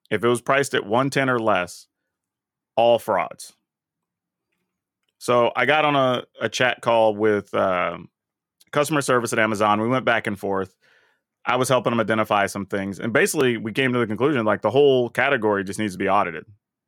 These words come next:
'Cause there was a bunch on there that were fraudulent.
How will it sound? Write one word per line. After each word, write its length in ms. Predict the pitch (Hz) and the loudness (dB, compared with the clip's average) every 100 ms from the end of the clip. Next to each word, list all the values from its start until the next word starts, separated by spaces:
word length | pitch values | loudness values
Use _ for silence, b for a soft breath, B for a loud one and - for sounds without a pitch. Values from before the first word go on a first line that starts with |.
| _ _ _ | _ _ _
'Cause 100 | - 110 | -2 2
there 100 | 139 | 2
was 160 | 107 | 2
a 100 | 104 90 | -2 -2
bunch 380 | 87 117 117 107 | 0 2 0 -2
on 140 | 95 90 | -6 -4
there 180 | 87 87 | -6 -6
that 120 | 87 | -8
were 100 | 90 | -6
fraudulent. 480 | 104 90 82 78 | -4 -4 -6 -16